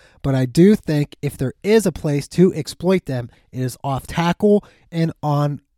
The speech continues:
you know, on the edge, which, you know, if we do that with Marvin Harrison, get him going early, uh, you know, through the run game, the sweep game, maybe Egbuka as well. But obviously that is also where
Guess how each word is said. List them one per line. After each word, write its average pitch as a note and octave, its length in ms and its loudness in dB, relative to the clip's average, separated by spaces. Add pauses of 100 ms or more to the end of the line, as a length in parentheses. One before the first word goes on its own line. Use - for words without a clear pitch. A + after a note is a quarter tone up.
(120)
you C3 140 -8
know, B2 80 -4
on D3+ 220 -2
the D3 120 0
edge, - 320 -4 (440)
which, G3 420 4 (720)
you D3 80 -4
know, C3+ 140 2
if B2+ 100 -6
we C#3+ 80 0
do C#3+ 160 0
that C#3 160 -2
with C#3 140 -4
Marvin C#3 280 -2
Harrison, D#3+ 520 -2
get C#3 180 -4
him D#3 220 -4
going D3 300 -2
early, F3 440 2 (460)
uh, A2 320 -8
you C3 100 -10
know, B2 160 -4
through D#3 200 2
the C#3+ 80 2
run D#3 220 0
game, D#3+ 280 -2
the C3+ 80 -2
sweep D#3+ 280 -4
game, D3+ 380 -4
maybe B2 340 -4
Egbuka C#3+ 520 0
as B2+ 180 -8
well. G3+ 340 6 (380)
But C#3+ 140 0
obviously D#3 420 0
that C#3+ 180 -2
is C3 200 -8
also G#3+ 400 4
where C#3+ 480 2